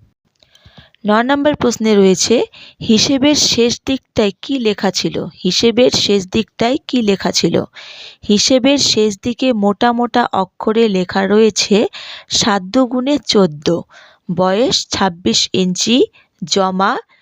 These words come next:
দুই দিয়ে একটা দাগ রয়েছে, এটা কিন্তু ওয়ান নয়, ঠিক আছে? দু দিয়ে একটা দাগ রয়েছে, তারপর অবলিক দেওয়া, তারপর জিরো,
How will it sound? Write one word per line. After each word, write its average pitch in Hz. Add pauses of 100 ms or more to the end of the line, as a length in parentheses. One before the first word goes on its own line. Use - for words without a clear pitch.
(440)
দুই 277
দিয়ে 262
একটা 262
দাগ 190
রয়েছে, 185
এটা 208
কিন্তু 226
ওয়ান 196
নয়, 175
ঠিক 226
আছে? 247 (460)
দু 214
দিয়ে 247
একটা 247
দাগ 180
রয়েছে, 226
তারপর 202 (100)
অবলিক 190
দেওয়া, 220 (480)
তারপর 220
জিরো, 202